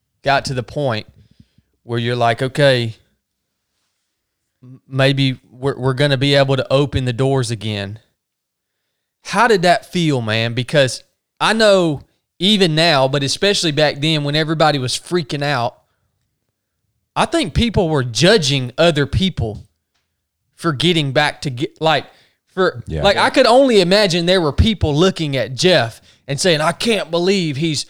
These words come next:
Speaker 1: endangering people's lives by opening his gym again." Like, I don't know if, if that, if you felt that. I'm sure it was happening in some way, shape, or form. But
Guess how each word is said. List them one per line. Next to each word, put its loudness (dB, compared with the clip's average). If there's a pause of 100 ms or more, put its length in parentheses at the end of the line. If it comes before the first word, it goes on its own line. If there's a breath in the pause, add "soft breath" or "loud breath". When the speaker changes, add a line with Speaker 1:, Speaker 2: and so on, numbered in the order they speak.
(380 soft breath)
Speaker 1:
endangering 0
people's -6
lives -2
by -2
opening -2
his -4
gym -2
again." -6 (360)
Like, 0 (680)
I 4
don't 4
know 6
if, -2
if 0
that, 0
if 0
you 0
felt 0
that. 2
I'm 0
sure 4
it -2
was -4
happening -2
in -2
some 0
way, 4
shape, 0
or -2
form. 0 (880)
But 0